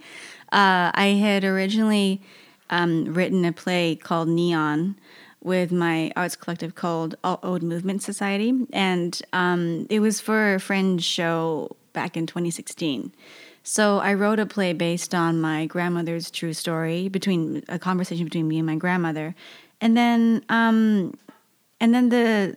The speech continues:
the Story Hive post popped up and people started tagging me on the post because I, I direct plays, but, and back in the,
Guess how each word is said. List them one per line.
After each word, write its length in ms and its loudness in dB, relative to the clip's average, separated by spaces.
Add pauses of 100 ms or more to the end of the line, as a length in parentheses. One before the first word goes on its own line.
the 80 -8
Story 380 2
Hive 640 0
post 460 -2 (340)
popped 300 -2
up 120 -2
and 140 -2
people 300 -2
started 340 -2
tagging 420 -2
me 360 0 (420)
on 360 2
the 40 -2
post 420 0
because 520 -2
I, 340 -2
I 140 -4
direct 480 -4
plays, 460 -4
but, 300 -2 (360)
and 200 0
back 300 0
in 140 0
the, 100 -2